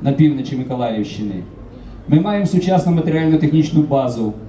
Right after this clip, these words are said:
яка дозволяє проводити навчально-виховний процес на рівні державних вимог.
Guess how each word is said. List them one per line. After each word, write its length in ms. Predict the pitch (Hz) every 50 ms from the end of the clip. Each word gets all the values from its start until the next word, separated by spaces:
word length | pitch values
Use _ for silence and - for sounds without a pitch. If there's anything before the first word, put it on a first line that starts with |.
| - - -
яка 240 | 127 123 131 135 131
дозволяє 540 | 135 131 131 139 135 135 131 131 127 123
проводити 520 | - 127 127 127 127 131 123 123 123 135 123
навчально-виховний 760 | 127 120 - 139 127 123 123 120 120 - 123 120 123 123 120
процес 440 | - 127 123 - 131 127 120 117 -
на 80 | 127
рівні 300 | 123 123 127 120 117 120
державних 600 | 120 123 117 117 120 123 123 120 117 113 113 113
вимог. 340 | 110 120 120 110 104 101 101